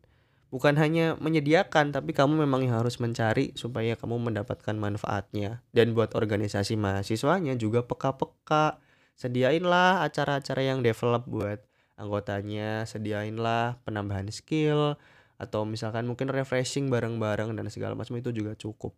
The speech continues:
Jangan cuman ngadain lomba, mm, ngadain konser, ngundang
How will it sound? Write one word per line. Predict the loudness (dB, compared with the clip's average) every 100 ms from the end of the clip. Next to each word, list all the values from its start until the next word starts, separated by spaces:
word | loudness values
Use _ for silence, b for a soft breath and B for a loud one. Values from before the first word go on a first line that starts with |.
| -2
Jangan | 0 2 0 -2
cuman | -4 -4 -2 -2 -2
ngadain | -2 -2 0
lomba, | 0 0 4 6 6 2 -4
mm, | -10 -10 -10 -10 -12 -14 -18 _ -6
ngadain | 0 2 2
konser, | 4 4 4 2 2 2 2
ngundang | 0 -4 -2 0 0 -2 -8